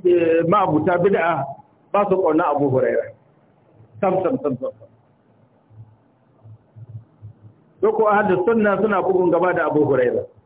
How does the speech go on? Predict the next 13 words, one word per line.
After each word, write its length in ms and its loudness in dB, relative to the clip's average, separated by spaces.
Qala, 440 2
wannan 360 0
sahabin 440 0
ga 100 0
abin 280 0
da 60 2
ya 60 2
ce, 140 -2
na 320 2
Rasulullah 640 2
sallallahu 240 2
alaihi 220 0
wasallam, 340 0